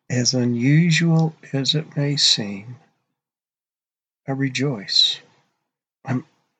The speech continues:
actually filled with joy. My close friend who is a nurse is the same way. It's not that we're happy because someone died. It's not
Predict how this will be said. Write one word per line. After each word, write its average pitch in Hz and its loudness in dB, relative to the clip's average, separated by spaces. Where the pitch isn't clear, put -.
actually 131 0
filled 131 0
with 127 -2
joy. 113 0
My 131 -2
close 127 2
friend 127 0
who 123 0
is 113 0
a 113 -2
nurse 113 -2
is 120 -2
the - -4
same 123 0
way. 117 -6
It's - 0
not 160 2
that 123 2
we're 120 -6
happy 117 -4
because - -8
someone 107 -2
died. 101 -8
It's - 2
not 120 2